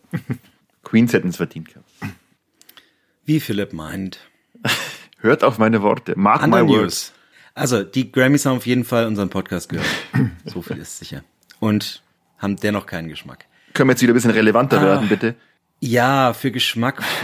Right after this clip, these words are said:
Speaker 2: äh, höchster Qualität, äh, war ja auch die nächste Band bekannt. War, Fragezeichen.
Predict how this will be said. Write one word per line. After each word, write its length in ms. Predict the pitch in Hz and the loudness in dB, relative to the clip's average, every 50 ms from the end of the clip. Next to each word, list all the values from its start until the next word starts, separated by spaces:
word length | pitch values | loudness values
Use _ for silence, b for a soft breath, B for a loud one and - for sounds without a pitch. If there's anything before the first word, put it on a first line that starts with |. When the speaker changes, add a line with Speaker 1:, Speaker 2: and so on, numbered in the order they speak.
| 107 110 | -6 -4
Speaker 2:
äh, 460 | 113 113 117 113 110 110 110 110 107 107 107 107 - 110 101 _ _ _ _ | -2 0 0 0 0 0 -2 -2 -4 -8 -10 -14 -20 -20 -20 _ _ _ _
höchster 420 | - 123 139 147 - - - 120 | 2 2 2 2 2 0 0 0
Qualität, 680 | 110 - 120 110 107 110 104 - 135 135 135 117 - - | 0 0 -2 0 0 -2 0 0 2 2 2 2 0 -4
äh, 400 | 107 101 107 107 104 104 104 104 104 98 - - _ _ - | -8 -6 -4 -4 -4 -4 -4 -6 -8 -12 -16 -20 _ _ -4
war 240 | - 101 101 104 104 | -2 0 0 0 0
ja 120 | 107 98 | -2 -4
auch 180 | 87 101 - - | -6 -8 -10 -8
die 140 | - - 104 | -6 -4 -2
nächste 260 | 110 123 117 - 107 | -2 -2 -2 -2 -2
Band 280 | - 104 98 98 98 - _ _ _ _ _ _ _ _ | 0 0 0 0 -2 -4 _ _ _ _ _ _ _ _
bekannt. 720 | - 98 - - - 120 117 131 165 190 208 - - - - _ _ _ _ _ | -8 -8 -6 -4 0 0 2 4 4 2 2 0 -4 -12 -14 _ _ _ _ _
War, 520 | - 76 78 85 87 87 101 117 147 175 185 | -10 -6 -4 0 2 2 2 2 2 0 -2
Fragezeichen. 560 | - 165 160 160 147 - 165 160 156 175 | -4 -4 -6 -6 -4 -2 0 0 0 0